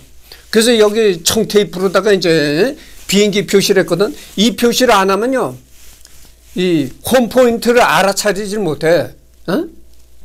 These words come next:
홈포인트라는 건 뭐냐면은 착륙 지점을, 드론이 착륙 지점을 알아차리게끔 하는 게 홈포인트입니다.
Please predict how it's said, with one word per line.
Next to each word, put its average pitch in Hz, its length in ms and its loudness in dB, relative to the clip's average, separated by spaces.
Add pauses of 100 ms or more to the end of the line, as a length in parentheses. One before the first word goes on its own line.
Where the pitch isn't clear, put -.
(1040)
홈포인트라는 180 800 2
건 196 180 0
뭐냐면은 165 440 -2 (420)
착륙 233 480 0
지점을, 226 640 2 (500)
드론이 220 440 2
착륙 208 420 0
지점을 208 560 0
알아차리게끔 190 1160 0
하는 180 220 2
게 214 80 2
홈포인트입니다. 170 1080 0